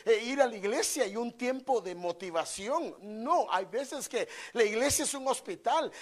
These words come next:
¿y a qué se viene a un hospital? A que me quiten la venda, y muchas veces va a tocar que pasar y sacar la pus para poder, eh, sanar aquello que está mal. Entonces aquí dice,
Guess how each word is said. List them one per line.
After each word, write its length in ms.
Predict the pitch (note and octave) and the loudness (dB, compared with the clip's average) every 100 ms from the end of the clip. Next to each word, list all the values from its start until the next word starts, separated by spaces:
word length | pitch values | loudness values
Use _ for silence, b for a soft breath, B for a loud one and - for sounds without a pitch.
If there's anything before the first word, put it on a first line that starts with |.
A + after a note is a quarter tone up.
| B | B
¿y 80 | A#3+ | 0
a 100 | - | 2
qué 100 | C#4+ | 0
se 160 | C#4 | 0
viene 180 | B3+ C4 | -2 -4
a 20 | |
un 80 | C4+ | 0
hospital? 540 | C4 - G#3 C#4 C4+ F3 B - | 0 0 -2 4 4 4 B 2
A 120 | G#3+ | 4
que 120 | B3 | 4
me 140 | A3 G3+ | 2 0
quiten 300 | C4 C#4 A#3 | 2 2 4
la 120 | G3 | 6
venda, 440 | A#3 E4+ E4+ B3 B B | 6 8 10 10 B B
y 140 | A#3+ | 0
muchas 400 | A3+ C4 C#4 A#3 | 2 6 6 6
veces 460 | G3 C4 C#4+ - - - F3+ | 8 8 8 4 0 -16 0
va 120 | G#3 | 2
a 100 | C#4 | 4
tocar 460 | - A#3+ G#4 F#4+ - | 6 6 6 6 6
que 180 | C#4+ C#4 | 0 2
pasar 540 | - A3+ - B3+ C4 B B | 4 4 6 4 2 B B
y 100 | A#3+ | 0
sacar 380 | G#3+ F3 A3 B3 | 2 4 4 4
la 220 | B3 G#3+ | 4 2
pus 300 | - F4 - | 2 2 2
para 260 | - D#4+ - | 2 4 2
poder, 440 | F#3+ G3 B3 A3+ B B | 0 2 2 2 B B
eh, 240 | G#3+ G#3+ G3+ | 2 4 4
sanar 580 | - G#3 G3+ A#3 E4 E4 | 2 0 0 2 4 6
aquello 380 | - A#3+ A3+ | 4 2 2
que 80 | A3 | 0
está 240 | F#3 - F#3+ | -2 0 -2
mal. 260 | G3+ F#3 | -2 -2
Entonces 380 | E3+ F3+ B3+ B3+ | -4 -4 -4 0
aquí 160 | G#3 B3+ | 0 0
dice, 320 | C#4 C4 G#3+ | -2 2 0